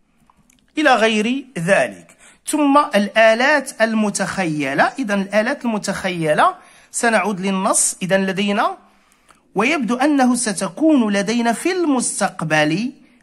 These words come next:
القريب آلات جديدة لمساعدتنا أكبر مع كل عام يمر. تخيل، إذن الآلات المتخيلة، أن الآلة صارت تفعل، تفعل كل شيء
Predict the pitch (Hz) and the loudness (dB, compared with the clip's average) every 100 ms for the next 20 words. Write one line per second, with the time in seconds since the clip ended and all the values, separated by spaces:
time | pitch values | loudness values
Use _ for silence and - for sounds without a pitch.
0 | - 175 165 - 165 190 262 214 233 208 | -8 -6 -6 0 0 2 -2 -4 -2 2
1 | 202 190 240 285 262 247 220 165 170 170 | 2 2 2 2 0 -2 -2 -2 -4 -4
2 | 233 208 214 196 170 165 185 156 180 220 | -4 -2 -2 -2 -4 -2 0 2 0 0
3 | 180 170 160 170 208 - - - _ _ | -4 -4 0 2 0 -6 -20 -20 _ _
4 | _ _ 247 247 - 185 208 240 262 185 | _ _ -2 -2 -4 4 6 6 6 4
5 | 175 170 294 262 208 170 254 262 220 202 | 2 0 0 2 4 4 4 4 2 0
6 | 170 143 127 120 - _ _ _ _ _ | 2 0 -2 -6 -10 _ _ _ _ _
7 | - _ 226 202 262 269 196 160 208 247 | -20 _ 0 2 2 2 2 0 0 -4
8 | - 135 151 147 170 175 202 - 170 160 | -10 -6 -4 0 2 2 2 -2 -6 -6
9 | 151 143 131 175 - 233 240 226 220 233 | -6 -6 -4 -4 0 2 2 0 0 2
10 | 247 233 214 214 - 294 285 202 190 - | 4 4 0 0 0 2 2 2 0 -4
11 | 254 - 185 202 202 - 269 254 170 185 | -4 -2 0 0 -2 -2 -4 -2 0 0
12 | 208 202 320 277 208 - 254 226 233 247 | 0 -4 -2 -2 -2 -4 -4 -4 -4 -4